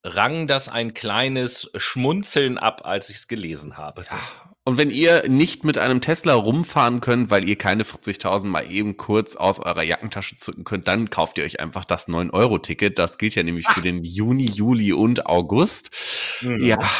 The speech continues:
Speaker 2: der Bahnverkehr ist am Pfingstwochenende im Übrigen in diesem Monat aufgrund des neun-Euro-Tickets aus allen Nähten geplatzt. Also konkret meine ich damit, dass die Bahn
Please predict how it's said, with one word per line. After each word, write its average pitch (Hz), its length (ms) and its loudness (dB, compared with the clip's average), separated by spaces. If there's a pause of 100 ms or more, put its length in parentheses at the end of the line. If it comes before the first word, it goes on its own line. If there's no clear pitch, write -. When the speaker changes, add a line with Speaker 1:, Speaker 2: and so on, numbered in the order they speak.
(380)
Speaker 2:
der 107 120 0
Bahnverkehr 143 720 4
ist 143 180 0
am 113 140 2
Pfingstwochenende 87 840 0
im 85 120 -2
Übrigen 90 640 -2
in 95 140 0
diesem 87 260 0
Monat 87 480 2
aufgrund 156 540 0
des 208 160 2
neun-Euro-Tickets 95 880 0
aus - 360 -6
allen 113 460 -4 (380)
Nähten 87 240 0
geplatzt. - 840 -8
Also 120 160 0
konkret 147 540 2
meine 110 200 6
ich - 120 -4
damit, 82 440 -2
dass 98 140 -2
die 101 140 -4
Bahn 104 420 2